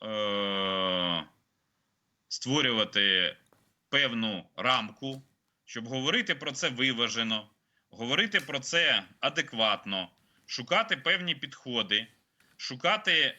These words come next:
е, слова і вирази, які не вистрибнуть за межі, е, я б сказав, е, за, за межі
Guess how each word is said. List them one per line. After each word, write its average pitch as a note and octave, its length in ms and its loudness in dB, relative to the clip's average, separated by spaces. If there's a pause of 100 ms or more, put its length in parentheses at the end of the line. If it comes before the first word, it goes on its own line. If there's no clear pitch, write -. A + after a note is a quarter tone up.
(140)
е, A2 1040 2 (240)
слова C#3+ 840 2
і B2+ 320 2
вирази, C3+ 580 0
які C3+ 640 -2 (440)
не D3+ 560 0 (300)
вистрибнуть A#2+ 800 -2
за A#2 120 0
межі, A2+ 680 2 (2000)
е, F#2+ 340 -2
я G#2 160 2
б - 40 -14
сказав, A#2 480 -2 (600)
е, E2+ 920 -2
за, G#2+ 260 -6
за G2 200 -2
межі B2 640 2